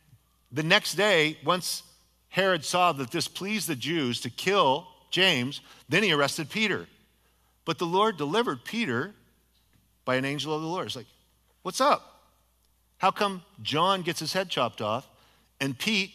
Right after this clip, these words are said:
gets to go on, not that it was any more glorious, down the road? He has to be crucified," which is the pits, right? Either way, it's not a good ending. But I think it's so important when we see God's plan for individuals.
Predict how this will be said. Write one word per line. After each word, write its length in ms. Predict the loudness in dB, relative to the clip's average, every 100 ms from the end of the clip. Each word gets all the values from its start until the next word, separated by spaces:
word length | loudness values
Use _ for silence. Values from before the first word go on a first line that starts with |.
| -16 _ _ _ -6
gets 200 | -4 -4
to 60 |
go 220 | 0 0 4
on, 360 | 6 4 0 -12 _ _
not 220 | -2 0
that 100 | 0
it 60 | -2
was 160 | -2
any 120 | -2 -2
more 160 | -2
glorious, 500 | -2 0 2 2 -2
down 240 | 0 0 0
the 80 |
road? 200 | 0 -2
He 100 | 0
has 160 | -2 -2
to 60 | -6
be 120 | -8
crucified," 720 | -4 -4 -2 -4 -4 -6 -8 _ _ _ -8
which 260 | -4 -2
is 140 | -4 -6
the 80 |
pits, 480 | -10 -8 -8 -6 -8 -12 _ _ -4
right? 220 | -2 -2 _ -20 -18 2
Either 260 | 4 4 4
way, 360 | 4 4 2 0
it's 220 | -6 -4
not 200 | 2 2
a 60 | 2
good 240 | 0 -2 2
ending. 440 | 0 0 -4 -6 -14 _ _ _ _ _ -20 -20 -20 -20 -20 _ _ _ _ _ _ -8
But 100 | -2
I 100 | -2
think 220 | -2 -4
it's 140 | -4
so 240 | -2 -2 -2
important 460 | -2 -2 -2 -2
when 180 | -4 -4
we 320 | -4 -4 -2
see 500 | -2 -2 0 0 0
God's 500 | -2 -2 0 -2 -6
plan 460 | -10 -6 -4 -4 -6
for 180 | -10 -8
individuals. 680 | -6 -4 -6 -8 -10 -14 -18